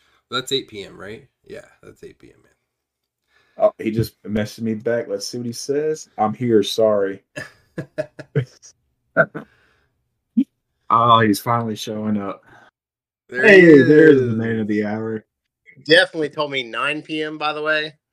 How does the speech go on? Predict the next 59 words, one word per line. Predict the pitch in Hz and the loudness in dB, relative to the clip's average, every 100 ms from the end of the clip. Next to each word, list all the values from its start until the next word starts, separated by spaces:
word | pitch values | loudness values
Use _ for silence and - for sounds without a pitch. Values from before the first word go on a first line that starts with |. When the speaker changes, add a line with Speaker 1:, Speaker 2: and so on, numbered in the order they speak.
| _ | _
Speaker 2:
He | - | 0
Speaker 1:
Nine | 123 147 | 2 6
P | |
M | 156 | 6
Speaker 2:
said | 120 123 | 6 4
Eastern. | 120 120 120 127 | 2 2 2 2
Speaker 1:
Eastern. | 165 - - 101 87 85 85 _ _ _ _ _ _ _ _ _ _ _ _ _ | 0 -2 -8 -14 -14 -20 _ _ _ _ _ _ _ _ _ _ _ _ _ _
Speaker 3:
Ye-, | 147 160 - | -20 -20 -6
okay, | 180 151 131 | -4 0 -2
I | 127 | 0
guess | 120 | -4
that | - 90 | -8 -14
worked. | 87 85 - _ _ - | -14 -18 -20 _ _ -6
Yeah, | 92 90 - _ | -4 -4 -10 _
so | - 104 92 | -10 -10 -8
I | 117 | -4
was | 120 101 | -2 2
definitely | 110 98 101 90 - _ _ _ | 0 0 -4 -10 -12 _ _ _
I | 160 | 2
was | 175 | 6
getting | 202 196 | 6 6
the | |
message, | 190 196 170 | 2 2 -2
I'm | 147 | 0
like, | 135 135 | 2 2
"All | 147 | 2
right, | 131 | 0
perfect. | - 135 131 127 | 0 0 2 0
I'm | |
getting | 123 127 | 0 -2
all | 120 | -4
the | |
kids | 107 123 - | -4 -4 -4
put, | 127 120 - - _ | -4 -4 -6 -20 _
put | - | -10
to | - | -4
bed | 107 110 | 0 2
and | 107 | 2
all | 107 | -2
that | 107 | -4
stuff." | - 107 104 | -4 -6 -6
But | 104 | -12
I | |
was | 98 | -18
like, | 95 | -12
"Ah, | 101 92 - _ _ _ | -10 -10 -14 _ _ _
I | 101 | -6
thought | 110 | -2
we | 101 | 0
were | 95 | -2
getting | 92 | -4
a | 95 | -6
little | 95 | -10
bit | 92 - | -12 -14
later, | 87 87 85 - | -12 -6 -6 -4
but | 104 | -4
it's | 107 | 4
all | 113 107 | 6 6
good. | 95 | 2